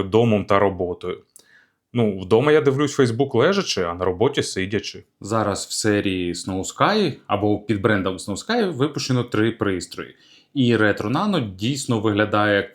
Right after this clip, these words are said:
як на мене, краще за все з точки зору дизайну, пакування і всього іншого. Ось така компактна коробочка, доволі презентабельна, приємна навіть на дотик, з віконцем, через яке можна побачити сам пристрій.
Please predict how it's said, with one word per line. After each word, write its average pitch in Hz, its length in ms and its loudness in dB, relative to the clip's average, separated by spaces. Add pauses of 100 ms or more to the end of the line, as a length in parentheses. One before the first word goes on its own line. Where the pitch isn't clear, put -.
(160)
як 98 260 -4
на 107 60 -2
мене, 95 520 -4
краще 98 380 -2
за 98 80 -4
все 160 320 0
з 160 80 -6
точки - 320 -6
зору 98 460 0
дизайну, 127 920 -2
пакування 107 580 -2
і 95 200 -8
всього 101 440 -6
іншого. 87 480 -10 (600)
Ось - 80 -18
така 120 260 0
компактна 104 460 -4
коробочка, 226 600 0
доволі 113 520 2
презентабельна, 151 1080 0
приємна 95 640 -4
навіть 92 320 -2
на 92 120 -2
дотик, 196 460 0 (420)
з 98 400 0
віконцем, 175 540 -2
через 131 220 0
яке 131 180 0
можна 117 220 0
побачити 107 640 0
сам 98 260 -2
пристрій. 98 500 -2